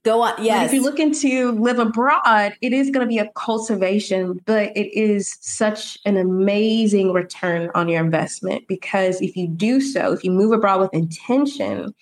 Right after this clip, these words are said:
Speaker 2: then you will see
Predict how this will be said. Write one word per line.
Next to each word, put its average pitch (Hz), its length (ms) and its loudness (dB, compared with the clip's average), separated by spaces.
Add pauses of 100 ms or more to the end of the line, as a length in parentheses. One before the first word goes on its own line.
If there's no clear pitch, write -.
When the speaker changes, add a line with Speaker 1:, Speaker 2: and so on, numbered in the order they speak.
(240)
Speaker 2:
then 220 540 0
you 220 880 2 (220)
will 214 260 2
see 226 960 -4